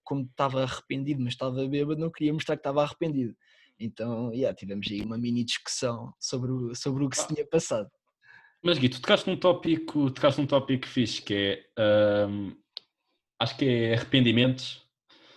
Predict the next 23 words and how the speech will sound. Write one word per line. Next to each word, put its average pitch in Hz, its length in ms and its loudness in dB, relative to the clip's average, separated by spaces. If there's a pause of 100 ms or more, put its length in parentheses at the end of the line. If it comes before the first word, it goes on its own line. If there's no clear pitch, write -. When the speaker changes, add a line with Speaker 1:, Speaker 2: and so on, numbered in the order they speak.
(300)
Speaker 2:
e 120 80 4
bebedeiras, 123 540 6
porque - 180 -4
acho 151 140 4
que 147 80 0
é 127 120 4
basicamente 131 440 2
o - 20 -12
que 131 60 2
essa 127 140 0
história 113 280 2
pode 110 440 4
transmitir, 110 580 0
que - 60 -12
são 98 120 -6
arrependimentos 107 600 2
que 120 80 0
nós 107 180 2
fazemos 117 320 0
e 120 60 0
com 123 100 -2
as 110 60 0
bebedeiras. 113 420 0